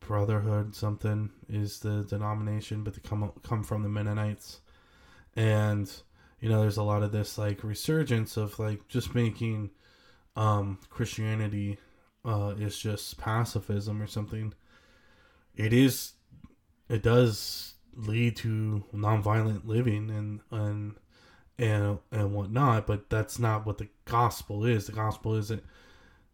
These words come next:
um, hey, basically be a Buddhist monk that takes a vow of nonviolence. <laughs> It's, no, uh,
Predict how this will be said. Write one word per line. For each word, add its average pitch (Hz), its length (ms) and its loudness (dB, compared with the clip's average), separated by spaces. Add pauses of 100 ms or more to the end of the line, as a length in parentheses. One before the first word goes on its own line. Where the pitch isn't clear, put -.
(160)
um, 104 480 4 (320)
hey, 110 400 2
basically 110 680 -2
be 104 500 0 (1120)
a 101 60 -2
Buddhist 101 380 -2
monk 107 260 0
that 101 140 -2
takes 101 260 -4
a 104 40 -8
vow 101 300 -2
of 101 340 -6 (840)
nonviolence. 101 800 2
<laughs> - 60 -20 (720)
It's, - 360 -4 (260)
no, 101 460 6 (180)
uh, 101 400 0